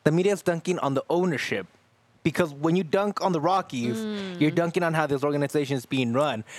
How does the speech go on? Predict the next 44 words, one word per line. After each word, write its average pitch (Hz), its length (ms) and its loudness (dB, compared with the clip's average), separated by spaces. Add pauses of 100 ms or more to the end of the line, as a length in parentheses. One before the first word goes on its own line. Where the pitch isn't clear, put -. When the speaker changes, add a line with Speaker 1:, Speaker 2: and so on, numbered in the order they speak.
(120)
Speaker 1:
Not 170 240 2
the 233 80 0
players, 196 560 0
not 139 360 0
the 208 60 0
manager, 165 680 0 (320)
not 160 280 4
the - 60 0
people 208 300 0
that 202 120 2
are 196 60 2
taking 180 300 -4
care 190 160 2
of 180 80 -2
the 175 80 0
field, 156 640 0
none 156 220 2
of 151 40 0
Speaker 2:
Mm. 139 60 -2
Speaker 1:
that. 131 160 0
You're 156 160 2
dunking 185 420 0
on 170 120 0
how 151 140 2
this 139 200 0
organization 135 520 0
is 120 120 -2
being 113 300 -2
run. 139 360 0
Speaker 2:
Yeah. 214 400 -2
Speaker 1:
And 185 100 2
if 170 120 0
anybody's 190 340 2
gonna 202 160 0
get 190 140 0
dunked, 220 240 0
it's 190 120 -2
him. 190 260 0 (100)
He's 170 160 -2
the 185 80 0
one 185 120 2
running 175 220 0
the 170 80 2
organization. 156 580 -2